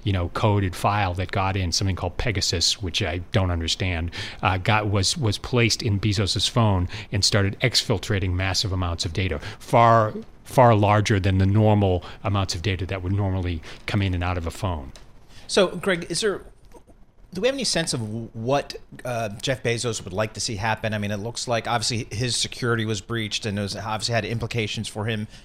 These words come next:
Speaker 2: his personal life, but has he stated what he wants to happen if, in fact, the Crown Prince is guilty of this or did do this?
Speaker 1: No, I think right now, um, he's playing this carefully because there is a criminal investigation in New York into some of the conduct surrounding that.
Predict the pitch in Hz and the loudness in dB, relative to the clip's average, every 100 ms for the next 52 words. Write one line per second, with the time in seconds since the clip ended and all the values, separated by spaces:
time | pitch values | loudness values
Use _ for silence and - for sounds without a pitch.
0 | - 107 - 120 - 117 107 104 101 117 | -8 -6 0 0 0 -2 0 -2 -2 -4
1 | 101 - - - - - 123 - 208 151 | -4 -10 -20 -8 -6 -2 -2 -2 -4 -8
2 | - - - - - 135 147 117 135 - | -16 -20 -4 -2 0 2 0 0 -2 -2
3 | 139 135 110 123 127 - - 101 110 127 | -2 -4 -4 -6 -6 -8 -6 -2 -2 -2
4 | 123 113 117 113 117 - - - - 104 | -4 -6 -6 -2 -2 -4 -14 -20 -14 -14
5 | - 113 107 - 113 - - 110 104 - | -6 -4 -4 -4 -6 -6 -6 -6 -4 -6
6 | - - - 120 117 104 113 113 123 123 | -6 -10 -4 -4 -4 -4 -4 -4 -4 -4
7 | 98 117 104 113 113 - - - - - | -2 -4 -4 -6 -6 -8 -12 -20 -20 -20
8 | - 117 113 90 - 113 131 113 135 120 | -2 4 4 2 -2 0 0 0 0 0
9 | 123 120 131 127 120 123 175 135 110 104 | 2 4 4 6 4 2 0 -2 0 0
10 | 92 - - 123 113 101 - 147 143 143 | 0 -2 2 4 4 2 2 2 4 2
11 | 127 117 107 117 98 113 123 160 - 120 | 2 0 0 0 2 6 6 6 4 0
12 | - 110 92 92 90 - 92 87 135 117 | 2 2 2 0 0 0 -2 -2 -2 0
13 | 101 95 98 87 139 101 - 95 107 92 | 2 2 0 0 -2 0 0 2 0 0
14 | 90 - 107 90 - 104 104 101 90 85 | -2 0 0 0 0 2 2 2 0 -2
15 | 87 | -4